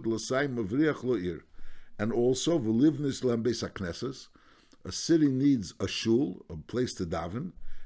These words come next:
and also V'liknei Sefer Torah U'Nevi'im U'Ksuvim, that a people should be able to learn in the Torah, and to read in the Torah, Kriyas HaTorah, and al derech zeh to learn Nevi'im U'Ksuvim, K'dei Sheyikra Behem Kol Mi Sheyirtze Likris Min HaSibur, that anyone of the Sibur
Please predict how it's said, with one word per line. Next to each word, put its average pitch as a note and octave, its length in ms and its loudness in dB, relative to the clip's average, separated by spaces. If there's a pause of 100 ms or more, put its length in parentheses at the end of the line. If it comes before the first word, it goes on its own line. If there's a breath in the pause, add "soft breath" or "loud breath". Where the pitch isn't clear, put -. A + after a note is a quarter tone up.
and A2 160 0
also D#3+ 420 4
V'liknei C3+ 600 2
Sefer A2 340 -2
Torah D3 440 4
U'Nevi'im B2 520 2
U'Ksuvim, A#2+ 540 -2 (380 soft breath)
that A2 120 -2
a G2+ 60 0
people C#3 320 2
should B2+ 160 -2
be A#2+ 80 2
able C3 180 2
to A#2 160 -2
learn A#2+ 460 4
in F#2 140 0
the F#2 80 -2
Torah, B2+ 640 2
and D2 140 -14
to D#2 80 -10
read A#2 260 2
in D#3 100 -4
the C#3 100 -2
Torah, G#2+ 360 -4
Kriyas A2+ 320 -6
HaTorah, A#2 500 -4 (300 soft breath)
and F2 100 -8
al F#2+ 60 -4
derech A2+ 280 0
zeh G2+ 140 -4
to A2 100 -4
learn A#2+ 300 4
Nevi'im A2 360 0
U'Ksuvim, F#2+ 520 -4 (340 soft breath)
K'dei G2+ 220 -2
Sheyikra D#3 640 0
Behem C#3+ 280 2
Kol D3+ 220 4
Mi D#3 120 0
Sheyirtze E3 640 4
Likris E3+ 360 2
Min D3+ 100 -6
HaSibur, A#2+ 460 -4
that G#2 120 -4
anyone C#3+ 280 0
of C3 80 -2
the C#3+ 80 0
Sibur E3 420 0